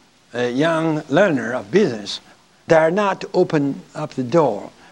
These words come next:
The parading was going on by the Boxers. And he heard the shoutings, the threatening shoutings.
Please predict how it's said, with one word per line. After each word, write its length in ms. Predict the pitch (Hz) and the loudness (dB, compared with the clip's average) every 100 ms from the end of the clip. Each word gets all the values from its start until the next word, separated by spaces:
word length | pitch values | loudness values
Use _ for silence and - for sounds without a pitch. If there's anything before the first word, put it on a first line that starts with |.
| _ _ _ _ _ - | _ _ _ _ _ -8
The 260 | 135 123 107 | -6 -6 -8
parading 1040 | - 127 120 160 202 180 175 170 180 226 - - | 0 2 4 2 4 2 0 0 0 -2 -6 -4
was 260 | 123 120 - | 0 0 0
going 380 | 117 147 143 156 | 2 2 4 2
on 300 | 165 110 - _ - | 2 -2 -14 _ 0
by 160 | 143 | 0
the 160 | 127 117 | 0 -6
Boxers. 640 | - 151 - - - - _ _ - - - _ - | 2 2 0 -14 -18 -18 _ _ -20 -20 -20 _ -2
And 240 | 131 131 | -2 -2
he 280 | 117 123 180 | -8 -2 0
heard 580 | 175 240 190 147 143 156 | 4 4 4 2 0 -4
the 280 | 165 - | -6 -6
shoutings, 840 | - - 147 185 170 135 104 - - _ _ _ _ | -8 -2 2 2 2 0 -4 -12 -20 _ _ _ _
the 100 | 123 | -14
threatening 1120 | 113 - - - - 202 202 190 185 190 185 180 | -10 -2 -2 0 2 2 2 -2 -6 -8 -6 -4
shoutings. 680 | - 170 156 120 90 - | 2 2 2 -4 -10 -16